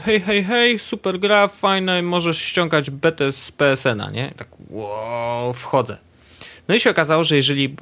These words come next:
faktycznie mam Battlefielda czwórkę zainstalowanego, mogłem sobie wejść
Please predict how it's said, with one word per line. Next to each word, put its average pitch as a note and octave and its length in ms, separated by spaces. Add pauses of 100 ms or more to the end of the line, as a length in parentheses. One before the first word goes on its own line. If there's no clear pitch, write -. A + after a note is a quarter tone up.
(100)
faktycznie C3 500
mam B2 280
Battlefielda A#2+ 560
czwórkę A#2+ 500
zainstalowanego, A#2+ 880
mogłem C3+ 320
sobie A2+ 260
wejść A2 500